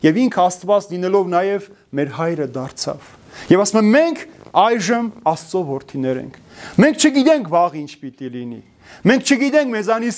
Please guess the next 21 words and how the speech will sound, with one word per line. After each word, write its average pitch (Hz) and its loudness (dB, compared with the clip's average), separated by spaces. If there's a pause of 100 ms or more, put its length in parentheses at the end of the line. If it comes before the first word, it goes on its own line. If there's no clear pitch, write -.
(100)
քանիսը 240 0 (420)
կմնա 247 2 (300)
Աստծո 220 -4 (100)
որդի 185 -4
լինելու 190 0 (260)
այդ 180 0 (100)
պատվի 170 -2
մեջ։ 139 -6 (460)
Մենք 262 4
չգիտենք 277 2
մեզանից 240 -2 (100)
քանիսը 247 0 (300)
այդ 196 2 (100)
լույսը 226 2 (340)
մինչև 208 -2
իր 185 -4 (120)
կյանքի 190 0 (100)
վերջին 180 0
օրը 175 2 (100)
վառ 170 -2 (100)
կպահի։ 131 -4